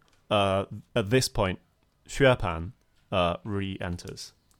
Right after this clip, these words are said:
And Xue Pan, as we remember, is the older brother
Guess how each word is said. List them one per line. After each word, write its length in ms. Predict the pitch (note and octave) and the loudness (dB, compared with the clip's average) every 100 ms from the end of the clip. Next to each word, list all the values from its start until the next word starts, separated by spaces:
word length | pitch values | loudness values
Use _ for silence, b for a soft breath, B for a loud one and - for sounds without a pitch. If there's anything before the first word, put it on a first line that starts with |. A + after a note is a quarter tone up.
| _ - - | _ -12 0
And 320 | A2 A2 G#2+ | 2 2 -2
Xue 320 | - C#3 C3+ | 2 4 6
Pan, 240 | G2 F2 F2+ | 4 -2 -2
as 160 | G#2+ - | -4 -2
we 120 | G2 | -2
remember, 380 | F#2 F#2 F2 F2+ | 0 0 0 -2
is 280 | - F#2 - | -4 -6 -6
the 200 | G2+ F2+ | -8 0
older 280 | A2+ A2+ G2+ | 2 4 2
brother 380 | G2+ F2+ F2+ | 0 -2 -2